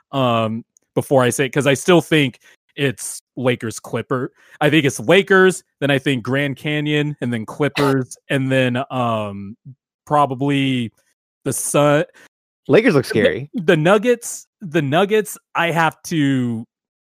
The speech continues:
Speaker 1: I
Speaker 2: I
Speaker 1: wanna
Speaker 2: don't know,
Speaker 1: see
Speaker 2: what,
Speaker 1: a,
Speaker 2: they're
Speaker 1: I wanna see ten to fifteen games of Michael Porter Junior, first of all, but also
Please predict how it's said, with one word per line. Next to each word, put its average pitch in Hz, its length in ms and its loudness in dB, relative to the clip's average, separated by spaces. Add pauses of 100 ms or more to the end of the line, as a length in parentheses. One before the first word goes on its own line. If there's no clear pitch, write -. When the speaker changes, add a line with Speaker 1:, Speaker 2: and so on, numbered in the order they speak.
(120)
Speaker 1:
I 143 60 2
Speaker 2:
I - 20 4
Speaker 1:
wanna 175 260 6
Speaker 2:
don't 180 140 6
know, 147 60 4
Speaker 1:
see 175 140 2
Speaker 2:
what, 165 140 4
Speaker 1:
a, - 40 0
Speaker 2:
they're - 160 0
Speaker 1:
I - 80 6
wanna 208 200 2
see 196 220 -4
ten 170 240 -4
to 160 60 -2
fifteen 147 420 -6
games 131 320 -6
of 101 100 -12
Michael 120 300 -6
Porter 117 280 -4
Junior, 123 440 -4
first 131 360 -2
of 120 100 -2
all, 131 320 2
but 127 140 2
also 156 600 2